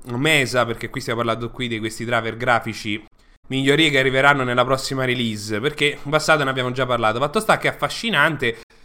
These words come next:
che riescono a fare queste chicchette correggendo alcune cose nelle librerie di base, perché l'articolo spiega come che neanche lo sviluppatore ci credeva, e quando ha fatto vedere a quello che ha fatto la libreria ci è rimasto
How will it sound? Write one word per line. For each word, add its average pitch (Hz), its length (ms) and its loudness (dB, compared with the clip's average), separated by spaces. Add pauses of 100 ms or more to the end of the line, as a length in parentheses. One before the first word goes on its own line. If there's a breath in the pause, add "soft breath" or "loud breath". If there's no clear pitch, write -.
(180 loud breath)
che 165 120 0
riescono 170 340 2
a 151 40 -4
fare 156 260 6
queste 139 300 0
chicchette 151 680 0 (280 loud breath)
correggendo 160 420 2
alcune 156 260 -4
cose 143 360 0
nelle 127 360 -2
librerie 135 380 -2
di 175 140 -2
base, 131 600 0 (220 loud breath)
perché 156 240 0
l'articolo 175 380 2
spiega 156 240 -2
come 170 220 0
che 151 100 0
neanche 185 240 4
lo 185 60 6
sviluppatore 175 600 2
ci 135 140 -4
credeva, 135 320 2
e 117 40 0
quando 180 220 2
ha 165 40 4
fatto 156 160 0
vedere 160 180 2
a - 20 -4
quello 156 220 0
che 139 80 -2
ha - 20 0
fatto 160 220 0
la 147 60 0
libreria 165 340 0
ci 131 80 -2
è - 20 -2
rimasto 131 640 -4